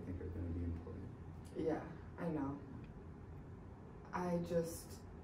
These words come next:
Speaker 2: like, it might be a little longer.
Speaker 1: You take your time.
Speaker 2: Okay.
Speaker 1: You're okay with it?
Speaker 2: Yes, yeah.
Speaker 1: And you're okay with what we're doing?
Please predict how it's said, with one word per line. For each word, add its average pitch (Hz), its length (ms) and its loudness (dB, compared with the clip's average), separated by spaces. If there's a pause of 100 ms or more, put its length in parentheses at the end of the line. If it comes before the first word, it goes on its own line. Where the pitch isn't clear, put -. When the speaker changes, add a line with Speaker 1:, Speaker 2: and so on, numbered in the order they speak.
(1160)
Speaker 2:
like, 165 200 -2
it 165 140 2
might 160 160 0
be 151 80 0
a 156 40 2
little 143 280 0
longer. - 400 -2 (560)
Speaker 1:
You 98 100 4
take 120 220 4
your 127 80 6
time. 170 220 6 (100)
Speaker 2:
Okay. - 460 0
Speaker 1:
You're 104 140 12
okay 123 240 12
with 147 140 12
it? 190 220 12 (180)
Speaker 2:
Yes, - 180 6 (160)
yeah. - 100 4 (800)
Speaker 1:
And 107 280 10
you're 113 180 10
okay 113 220 12
with 107 140 10
what 107 180 6
we're 107 100 4
doing? 98 280 4